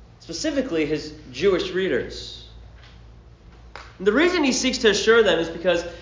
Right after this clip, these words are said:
he's concerned that there might be some doubt of his genuine love for them. Many of the Jews hated Paul. Now why? Why would the Jews hate Paul? Let's remember what's happened.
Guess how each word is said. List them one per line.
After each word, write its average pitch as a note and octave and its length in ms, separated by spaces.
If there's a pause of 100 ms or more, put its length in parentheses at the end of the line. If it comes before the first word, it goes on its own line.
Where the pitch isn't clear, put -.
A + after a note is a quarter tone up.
he's G#3 160
concerned D4 600
that B3+ 140
there A#3 100
might A#3 200
be A3+ 60
some G#3 260
doubt E3 420 (1080)
of - 100
his C3+ 180
genuine B2 420
love A2 200
for A2 80
them. B2+ 280 (1900)
Many A3+ 220
of - 140
the D3 40
Jews - 800 (240)
hated G3+ 400
Paul. - 420 (1300)
Now D3 120
why? G#3+ 360 (300)
Why B3+ 200
would A3+ 180
the F3 40
Jews G#3+ 200
hate A3 240
Paul? - 260 (1400)
Let's G3 160
remember B3 340
what's A3+ 180
happened. D#3 540